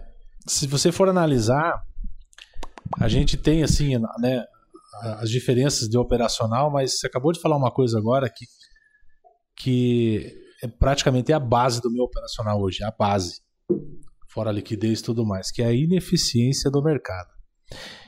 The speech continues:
E você acabou de falar uma ineficiência agora, no rompimento. E essa ineficiência eu enxergo a mesma coisa que você.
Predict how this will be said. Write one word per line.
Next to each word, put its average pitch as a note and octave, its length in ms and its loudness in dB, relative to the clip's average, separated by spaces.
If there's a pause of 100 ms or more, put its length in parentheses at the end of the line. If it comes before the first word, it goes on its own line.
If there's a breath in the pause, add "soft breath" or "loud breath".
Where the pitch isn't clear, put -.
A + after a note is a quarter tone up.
(160 loud breath)
E - 20 -4
você A2 180 0
acabou A#2+ 260 0
de D3 80 -2 (240)
falar D3+ 200 2
uma E3 120 4
ineficiência E3+ 560 0
agora, D#3 240 0
no A#2 100 -2
rompimento. C3 560 -2 (180)
E A2+ 300 0
essa C3 180 2
ineficiência B2+ 500 0
eu D3+ 40 2
enxergo C3 280 2
a - 20 2
mesma D3 160 2
coisa C#3 220 0
que C3 60 -6
você. D3 280 -8